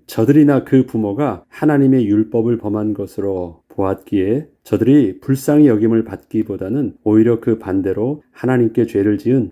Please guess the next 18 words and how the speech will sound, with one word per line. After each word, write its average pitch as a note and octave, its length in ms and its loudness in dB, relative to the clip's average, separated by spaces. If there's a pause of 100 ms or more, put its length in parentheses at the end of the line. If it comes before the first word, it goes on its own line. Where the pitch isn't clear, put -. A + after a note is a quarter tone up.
(120)
저주받아 G2+ 600 -2
마땅한 F#2+ 520 -6
죄인으로 F#2 540 -4
여겨져 F2+ 580 -4
사람들이 G#2 540 -2
상대하지 A#2 500 -2
않는 G2 260 -4
것이 F#2 300 -8
아주 C3 360 -4 (200)
일반적이었습니다. G2 1400 -6
당시 B2+ 640 2
유대인의 C3+ 540 4
율법적 B2+ 560 -2
세계관 F3 520 -2
속에서는 A#2+ 840 -2
그렇게 - 560 -2
보았다라는 A#2 680 -2
것입니다. F2+ 680 -6